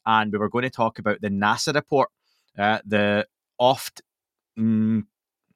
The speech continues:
disputed whether it was going to be about aliens, green men, flying saucers. Most folks, I think, realised it was a, a report about a report. It was a preliminary assessment. Um, the nasa report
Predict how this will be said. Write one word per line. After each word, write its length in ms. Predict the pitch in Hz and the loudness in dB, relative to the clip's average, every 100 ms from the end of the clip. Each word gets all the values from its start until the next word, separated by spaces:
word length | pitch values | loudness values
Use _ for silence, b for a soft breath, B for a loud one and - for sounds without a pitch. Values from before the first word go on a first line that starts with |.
| _ B B B _ | _ B B B _
disputed 680 | 120 - - 123 113 127 107 | -4 -4 -2 -2 0 -2 0
whether 220 | 113 113 117 | 0 2 0
it 80 | |
was 120 | 113 - | -2 -2
going 180 | 117 | 0
to 80 | 113 | 0
be 100 | 110 | 0
about 240 | 107 110 117 | 0 0 0
aliens, 520 | 113 113 117 110 - | 0 2 2 0 0
green 220 | 113 110 | 0 0
men, 280 | 107 110 110 | 2 0 -2
flying 360 | - 117 110 110 | 0 0 0 -2
saucers. 600 | 123 113 - 117 107 - | 0 0 2 -2 -2 -4
Most 320 | 113 110 113 - | 0 2 0 0
folks, 480 | 117 113 - - | 0 0 -2 -10
I 60 | 110 | -4
think, 280 | 113 107 95 | -2 -2 -2
realised 540 | 107 104 104 104 95 | -2 2 2 0 -2
it 100 | 107 | -4
was 200 | 104 95 | -4 0
a, 180 | 101 98 B B B | 0 0 B B B
a 80 | 104 | -2
report 480 | 107 - 120 120 - 113 | -2 0 2 2 0 -4
about 240 | 113 113 113 | 0 0 -2
a 40 | |
report. 600 | 101 - 127 - _ - | -6 -2 0 0 _ -14
It 120 | 107 104 | -12 -6
was 100 | 104 | -6
a 120 | 95 | -6
preliminary 760 | - 120 107 117 120 120 135 117 | -4 -2 0 0 0 0 -2 -6
assessment. 560 | 107 - 120 - 156 - B B B - | -12 -6 -4 -4 -6 -8 B B B -4
Um, 300 | 107 110 107 | 0 0 -2
the 80 | 117 | -2
nasa 320 | 127 135 147 | -2 -2 -4
report 360 | 135 - 120 | -4 -2 -4